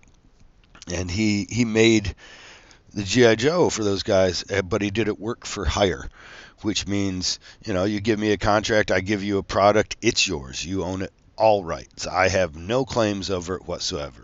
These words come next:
That is not my intellectual thought, even if it was my intellectual thought. You follow me? It's the same thing that I turned over to Ink Masters, and why, if you look at their coloring book, the Victorian girl that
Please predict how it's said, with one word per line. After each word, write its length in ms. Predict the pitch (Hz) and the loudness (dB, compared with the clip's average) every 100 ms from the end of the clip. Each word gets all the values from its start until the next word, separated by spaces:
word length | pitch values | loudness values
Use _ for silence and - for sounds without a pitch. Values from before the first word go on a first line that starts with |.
| 64 | -12
That 180 | 87 90 | -6 -4
is 160 | 87 85 | -4 -6
not 220 | 85 73 | -6 -6
my 180 | 82 78 | -8 -8
intellectual 540 | 80 73 73 80 71 | -8 -8 -8 -10 -12
thought, 300 | - 69 - - | -10 -10 -10 -2
even 320 | 120 147 135 | 0 2 2
if 140 | 127 | 2
it 80 | 127 | 2
was 260 | 131 139 123 | 4 4 4
my 160 | 120 | 4
intellectual 460 | 120 123 120 - 113 | 4 2 2 0 -8
thought. 240 | 120 113 - _ _ - | -6 -10 -10 _ _ -14
You 100 | 92 | -4
follow 240 | 117 117 | 4 4
me? 120 | 120 - - - - - - - - - _ _ _ - | 4 -4 -8 -10 -12 -14 -18 -20 -20 -20 _ _ _ 0
It's 200 | 127 - | 2 4
the 80 | 131 | 4
same 360 | - 156 156 | 6 6 6
thing 300 | 156 147 135 | 4 4 4
that 120 | 120 110 | 4 8
I 200 | 107 104 | 8 8
turned 320 | 113 113 101 | 2 0 0
over 280 | 98 95 92 | 0 -2 -6
to 200 | - - | -8 -6
Ink 260 | 127 - | -8 -8
Masters, 540 | 69 69 - 76 90 85 | -8 -6 -6 -8 -10 -8
and 100 | 85 | -4
why, 480 | 98 107 104 104 - | 2 6 6 2 -4
if 200 | 98 - | -6 -4
you 80 | 104 | -4
look 200 | 98 98 | -4 -6
at 80 | |
their 100 | 92 | -8
coloring 500 | 90 143 156 110 95 | 0 2 4 2 0
book, 320 | 87 123 - - _ _ _ - - - _ _ - - | 0 0 0 -18 _ _ _ -20 -20 -20 _ _ -14 -12
the 140 | 101 120 | -6 -2
Victorian 760 | 120 - - 170 165 147 120 | 0 -2 0 2 4 2 0
girl 320 | 95 85 92 101 | -2 0 0 -2
that 160 | 104 | -6